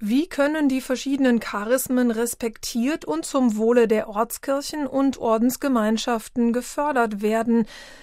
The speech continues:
Im Kontext dieser Frage kritisierte der Papst die Richtlinien zu den Beziehungen von Kirche und Ordensleuten im Dokument Mutuae Relationis der Ordenskongregation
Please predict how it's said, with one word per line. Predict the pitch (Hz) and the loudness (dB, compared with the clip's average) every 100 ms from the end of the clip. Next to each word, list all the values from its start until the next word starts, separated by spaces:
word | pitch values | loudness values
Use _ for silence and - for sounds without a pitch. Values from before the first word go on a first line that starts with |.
| - | -2
Im | 240 | 0
Kontext | - 294 311 285 277 - | 2 0 2 0 0 -4
dieser | 262 262 | 2 2
Frage | 226 - 196 226 294 | 2 -4 -6 -4 -4
kritisierte | 294 285 285 262 254 294 277 | -4 -4 -2 -2 -2 -2 0
der | 240 | 0
Papst | 240 226 247 - - | 0 -2 -2 -2 -4
die | 233 | -2
Richtlinien | 226 302 - - 240 247 233 226 214 | -2 -2 -6 -4 2 6 6 6 4
zu | - 240 | 0 0
den | 226 220 | 2 2
Beziehungen | 208 - 311 339 254 226 220 | 0 -4 -2 0 2 2 2
von | 247 226 | 0 -2
Kirche | - 269 302 - | 0 0 0 -2
und | 233 220 - | 0 0 2
Ordensleuten | 214 240 254 - 220 220 226 240 240 | 2 2 2 0 2 2 2 2 2
im | 226 | 2
Dokument | 220 226 233 214 208 220 - | 0 0 2 4 4 2 2
Mutuae | 220 220 262 - 233 - 220 220 | 2 2 0 -2 -4 -2 0 0
Relationis | 214 214 214 - - 285 277 226 - | 0 0 0 -2 -4 0 0 0 -2
der | 262 - | -4 2
Ordenskongregation | 226 226 220 - - 226 214 208 208 - - 220 220 | 2 4 2 -2 -2 -2 0 -2 -2 -4 -2 2 2